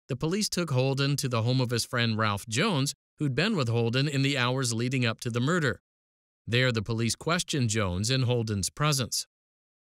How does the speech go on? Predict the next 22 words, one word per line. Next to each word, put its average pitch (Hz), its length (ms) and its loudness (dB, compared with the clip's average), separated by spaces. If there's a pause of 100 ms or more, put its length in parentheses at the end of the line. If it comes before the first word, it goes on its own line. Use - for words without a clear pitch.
(140)
At 123 120 0
trial, 175 420 2
Jones 147 400 0
testified 139 540 0
that 127 100 2
he 139 100 0
thought 170 360 0
one 143 180 2
of 135 120 -2
the 127 120 2
officers 131 540 -2
saw 139 260 0
Holden 123 440 2
wink 185 240 0
at 120 100 -2
Jones 107 440 -2
while 113 300 0
the 110 140 -6
police 127 400 -4
were 107 80 -6
questioning 131 560 -2
him. 92 240 -2